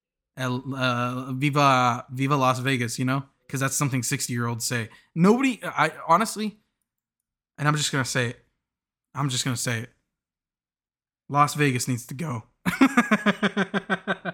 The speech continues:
Las, Las Vegas has to go, man. <laughs> I have,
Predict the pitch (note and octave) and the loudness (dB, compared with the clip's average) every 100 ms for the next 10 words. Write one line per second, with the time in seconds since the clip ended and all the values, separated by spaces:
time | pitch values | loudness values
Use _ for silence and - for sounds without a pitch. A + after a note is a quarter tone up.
0 | - F3 - - G3 - G3 - B3 C4 | -10 -10 -10 -10 -8 -10 -12 -10 -4 -2
1 | F3+ F3 F3 F#3+ A3 A3+ G#3+ D#5+ D4 F#3 | 2 4 2 -2 -4 -4 -4 -2 -2 4
2 | F3+ F3 E3 D3+ D3+ - C#3 C3+ C3 B2+ | 4 4 2 2 0 -2 0 2 2 0
3 | B2 C3+ F#3+ G3+ C#3 - - - G3+ E3 | -2 -4 -6 -6 -4 -4 -4 -4 -4 0
4 | E3+ D#3 D3+ | 2 0 -4